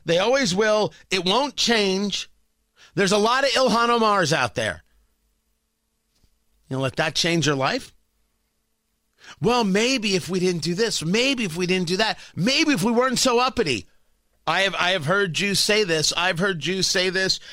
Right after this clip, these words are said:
who are considered in high esteem in Indianapolis. Disgusting. Go live your life. Go enjoy. And go celebrate the Jewish New Year. Go have fun.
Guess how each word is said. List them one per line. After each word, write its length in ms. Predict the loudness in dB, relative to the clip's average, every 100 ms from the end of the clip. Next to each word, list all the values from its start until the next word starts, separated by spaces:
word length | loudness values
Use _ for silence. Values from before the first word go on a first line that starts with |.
| -12 -2
who 180 | -2
are 320 | 0 2 2 0
considered 560 | -6 -4 -2 -2 -2
in 120 | -4
high 260 | -2 -2 0
esteem 680 | 0 -4 -4 -2 0 -2 -6 -12 -6 -2
in 140 | -2
Indianapolis. 1080 | 0 -2 0 0 0 0 -2 -8 -12 -12 -14 -20 _ -4
Disgusting. 960 | -2 0 -2 -2 -2 -2 -4 -8 -10 -20 _ _ _ _ _ _ -20
Go 100 | -14
live 300 | -12 -8 -8
your 100 | -10
life. 520 | -12 -10 -10 -12 -16 _ _ _ _ _ _ _ _ _ _ _ _ _ _
Go 220 | -6 -2
enjoy. 800 | 0 -2 -2 -2 0 0 -2 -6 -14 _ _
And 140 | -10 -6
go 120 | -6
celebrate 600 | -6 -6 -6 -4 -4 -6
the 60 | -8
Jewish 360 | -4 -4 -2
New 80 | -2
Year. 300 | -2 -2 -4
Go 240 | -8 -10
have 200 | -8 -8
fun. 680 | -10 -8 -2 0 2 -2 -6